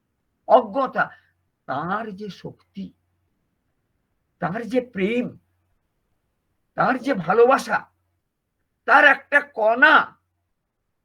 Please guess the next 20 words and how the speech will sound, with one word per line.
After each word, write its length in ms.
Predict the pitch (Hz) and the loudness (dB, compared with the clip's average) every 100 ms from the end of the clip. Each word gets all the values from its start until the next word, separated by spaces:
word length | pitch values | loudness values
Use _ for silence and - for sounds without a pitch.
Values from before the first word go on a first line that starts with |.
| _ _ | _ _
আমাদের 380 | - 202 262 277 | -16 -12 -10 -10
প্রতি 480 | - 269 269 294 330 | -12 -12 -10 -6 -8
প্রত্যেকের 920 | - 269 285 _ _ 311 311 339 349 | -8 -10 -12 _ _ -4 -2 -2 -2
মধ্যেই 420 | 339 285 233 294 | -2 -6 -6 -8
কিন্তু 360 | - 254 202 208 | -8 -14 -16 -12
আছে। 380 | 143 139 - - _ _ _ _ _ _ _ _ _ _ _ _ _ _ _ | -12 -12 -20 -20 _ _ _ _ _ _ _ _ _ _ _ _ _ _ _
তিনি 240 | 220 240 | -12 -10
একটা 260 | 254 - 208 | -10 -12 -18
বিশাল 420 | 240 180 - 247 | -16 -16 -14 -14
চুম্বক, 680 | - 208 180 190 208 - _ _ _ _ _ _ _ _ | -14 -12 -4 2 2 2 _ _ _ _ _ _ _ _
আর 140 | 156 | -14
আমরা 300 | 131 151 185 | -12 -14 -16
অতি 360 | 180 170 - 294 | -14 -16 -12 -12
ক্ষুদ্র 460 | - 262 180 196 | -10 -14 -14 -12
লৌহ 380 | 165 139 127 98 | -12 -10 -12 -16
কণা, 280 | - 95 _ _ _ - _ | -20 -20 _ _ _ -20 _
কিন্তু 360 | 330 330 - | -2 -2 -8
তার 220 | 294 226 185 | -6 -4 -4
সঙ্গে 380 | - - 214 | -8 -20 -10
একটা 400 | 214 - - - | -10 -10 -8 -8